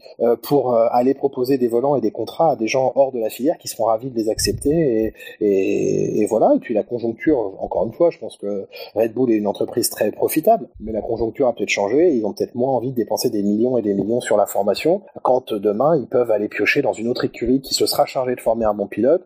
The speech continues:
euh, aller prendre, euh, un Pérez, euh, aller prendre, euh, je sais pas qui ailleurs, et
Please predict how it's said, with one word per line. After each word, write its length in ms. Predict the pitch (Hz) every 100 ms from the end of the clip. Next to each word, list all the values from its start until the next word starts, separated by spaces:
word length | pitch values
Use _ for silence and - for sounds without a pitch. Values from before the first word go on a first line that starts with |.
| - 104
euh, 380 | 104 104 101
aller 200 | 101 98
prendre, 300 | 95 - 113 101
euh, 200 | 95 95 -
un 80 | 101
Pérez, 640 | 110 92 92 117 151 131
euh, 180 | 104 104 101
aller 160 | 101
prendre, 500 | 98 - 104 104 98
euh, 40 | 98
je 100 | 95
sais 160 | -
pas 120 | 98 90
qui 180 | -
ailleurs, 320 | 110 165 190 117
et 260 | 104 101